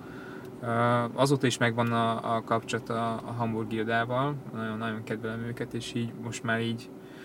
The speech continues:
tizen, tizenkét éve, most már így folyamatosan tartjuk a kapcsolatot. De akkor ez így benne volt a pakliba, hogy akkor jó, akkor én,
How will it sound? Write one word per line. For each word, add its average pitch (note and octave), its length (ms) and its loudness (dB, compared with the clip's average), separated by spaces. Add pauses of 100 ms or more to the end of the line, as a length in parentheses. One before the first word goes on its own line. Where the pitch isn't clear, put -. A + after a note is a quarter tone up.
(720)
tizen, A#2 520 2
tizenkét A2 580 0
éve, A2+ 320 0 (240)
most - 180 -12
már B2+ 80 -2
így A#2+ 80 0
folyamatosan A#2+ 520 -6
tartjuk A2+ 380 -6
a - 20 -14
kapcsolatot. B2+ 580 -2 (760)
De D3 100 12
akkor C#3 180 10
ez C#3+ 100 10
így C#3+ 100 6
benne B2+ 200 4
volt A2+ 160 0
a A#2 40 -4
pakliba, A#2 360 0
hogy A#2 120 4
akkor A#2 220 -2
jó, A#2+ 100 2
akkor A2+ 260 0
én, B2 160 2